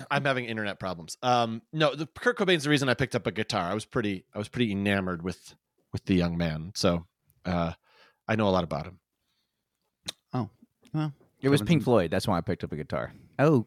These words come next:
Speaker 2: okay.
Speaker 3: I had to move it. <laughs> It was in the way of my
Speaker 1: <laughs> Of your record player?
Speaker 3: <laughs> Yeah. And I was like, "Whose guitar? I wanna play some Pink Floyd."
Speaker 1: Man, I,
Speaker 3: Nope.
Speaker 1: <clears throat> I was, when I was in college, my, uh, one of my roommates, he actually wasn't even a roommate. He just lived next door to us, but he was always around.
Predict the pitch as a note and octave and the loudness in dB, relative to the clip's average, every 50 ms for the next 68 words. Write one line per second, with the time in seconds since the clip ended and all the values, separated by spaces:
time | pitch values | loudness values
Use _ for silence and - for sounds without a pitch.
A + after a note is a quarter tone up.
0 | - - A2+ A2+ G2 - - - - A2+ B2 - - - A2+ A2 F#2+ G2+ G#2 G2+ | -2 -2 -2 -2 -2 -4 -12 -12 -12 -12 -12 -10 -4 -2 -2 -2 0 -2 -2 -2
1 | F2+ D#2 D2+ _ - - - - - - - - - - E3 F#3 F#3 C#3+ C3+ A2+ | -4 -6 -8 _ 2 2 4 4 2 2 2 2 0 2 2 2 4 4 4 4
2 | A2 B2+ B2 A2 G2 F2+ F2+ G2 G2+ F2 F#2+ - - - _ _ _ _ _ _ | 4 4 4 4 0 -4 -6 -6 -4 -4 -4 -6 -8 -14 _ _ _ _ _ _
3 | _ _ _ _ _ - - - D3+ C#3 C#3 B2 A#2+ A#2 A2 C3+ A#2 - C3 B2+ | _ _ _ _ _ -12 -6 -4 0 2 4 6 6 4 4 2 0 2 4 4
4 | C#3+ D#3+ D3 - C3+ - F3+ - F3+ D3 E3 D3+ - C3+ G#2 F#2+ - _ _ - | 6 4 4 2 0 0 2 0 2 2 0 2 2 2 2 2 -2 _ _ -20
5 | - - - C#3 _ _ - - - - D3 C#3+ C3+ C3+ C3+ - - - - - | -14 -2 -2 -2 _ _ -20 -14 -4 0 0 2 2 2 0 0 -2 -12 -10 0
6 | - F4+ F#4+ F#4+ F#4+ F#4 - - E4+ D4 A3 D#3+ A2 - _ _ _ _ - F3+ | 2 2 4 4 4 2 4 4 4 6 6 6 4 0 _ _ _ _ -4 -4
7 | G3+ G#3+ A3 - G3+ - - E3+ - F3 D#3+ D#3 - F3 D3 B2 A2 B2 B2+ C3+ | -2 -2 -2 -2 -2 -2 -2 -2 -2 -2 -4 -2 0 2 4 4 2 2 0 2
8 | C#3+ D#3 G3 A#3 A3 - _ - - D3 D3 C3+ B2+ C3 _ - C#3+ D3 C#3+ C#3+ | 2 4 4 4 2 2 _ -12 -10 -10 -10 -10 -12 -14 _ -4 -4 -2 0 0
9 | D3 D#3 D3+ D3 C#3+ C#3+ D3 D3+ D3 D#3 C#3+ - C#3 B2+ B2+ C3 B2+ A#2 G#2 A#2 | 0 0 0 0 2 2 2 2 0 -4 -4 0 2 4 4 4 2 0 -2 -4
10 | A#2 A2+ A2 A2 A2+ G2 G#2+ G#2 G#2 G2+ A#2 A#2 A2+ G#2+ G#2 G2+ G#2 G#2+ G#2+ A2 | -4 -2 -2 -2 -2 -2 -2 -2 -2 -2 -4 -4 -4 -4 -4 -4 -4 -6 -4 -2
11 | G#2+ G2+ F#2 - - - - - _ _ _ _ - D3+ F#3+ A3 - - F3+ F3 | -2 -2 -2 -2 -4 -6 -6 -6 _ _ _ _ 0 2 2 2 4 4 4 4
12 | D3+ E3 D#3+ D3 C#3 B2 A2+ A2 B2 C3 B2+ G#2 F#2 E2 - A2+ A#2+ B2+ B2 - | 6 4 4 4 6 4 6 4 4 4 4 2 0 0 -2 -2 0 0 0 2
13 | B2+ C3 A#2 B2 A#2+ - - - A#2+ A#2 A2+ G#2 - - G2+ G2 G2 G2+ A2+ A#2+ | 0 2 2 2 0 0 2 2 4 4 4 4 2 2 0 0 2 2 2 2
14 | B2+ A#2+ A2+ G#2+ A2 G#2+ F#2+ E2+ D#2 | 2 2 2 2 4 4 2 2 -2